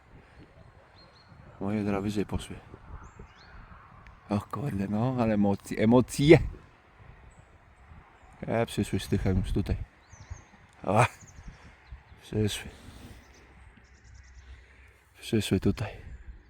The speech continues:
E, no trudno, potańczyły tam i He! Daj ta spokój. Tamte widać gdzieś? Nie widać, a tam się, tam się gdzieś przepłynęły.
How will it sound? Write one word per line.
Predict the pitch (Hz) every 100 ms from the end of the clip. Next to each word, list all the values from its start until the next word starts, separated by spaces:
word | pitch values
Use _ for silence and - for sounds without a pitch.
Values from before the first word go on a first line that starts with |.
| _ - _ _ _ _ _ _ _ _ - 107
E, | 107 - - _ - - - - - -
no | -
trudno, | 127 120 110 98
potańczyły | 110 107 104 110 95
tam | 95 98 107
i | 101 - - _ - - _ - - _ - _ - _ - - - - - - _ _ _ _ _ - - - _ _ _ _ _ _ _ - - - _ _ 554 _ - - _ _ _ _ _ -
He! | - 202 - - - - - - _ _ - -
Daj | 92 92
ta | - 98
spokój. | - 101 - - - - - - - - - - - - - _ _ -
Tamte | 98 95 107
widać | 101 101 98
gdzieś? | 120 120
Nie | 117
widać, | 110 98 90
a | 95
tam | 101 104
się, | -
tam | - 107 101
się | 95
gdzieś | 87 -
przepłynęły. | 95 87 - 92